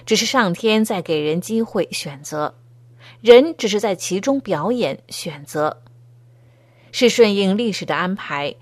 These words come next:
选择呵护善良，还是选择成为被历史淘汰的对象，都是人自己定。人在迷蒙中看不清，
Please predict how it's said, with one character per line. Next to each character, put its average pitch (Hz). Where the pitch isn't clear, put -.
选 254
择 254
呵 330
护 262
善 277
良， 143
还 190
是 202
选 151
择 165
成 226
为 190
被 175
历 214
史 151
淘 156
汰 -
的 143
对 156
象， 151
都 202
是 175
人 151
自 240
己 147
定。 -
人 196
在 190
迷 156
蒙 151
中 180
看 180
不 139
清， 180